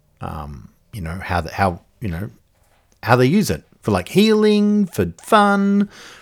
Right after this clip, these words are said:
for relaxation, um, for business, for teaching. You know, we've covered the gamut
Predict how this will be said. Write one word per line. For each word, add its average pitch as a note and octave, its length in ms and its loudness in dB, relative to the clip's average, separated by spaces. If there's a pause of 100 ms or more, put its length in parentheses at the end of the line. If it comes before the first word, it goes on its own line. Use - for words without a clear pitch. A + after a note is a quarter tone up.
for G#2+ 100 -6
relaxation, E3+ 1400 2
um, F#2 480 -2
for F#2 100 -4
business, D#3+ 1040 2 (1300)
for - 140 -4
teaching. E3+ 720 4 (480)
You B2 100 2
know, A2 160 4
we've A#2 320 0
covered C#3 340 2
the A#2 60 2
gamut G2+ 420 2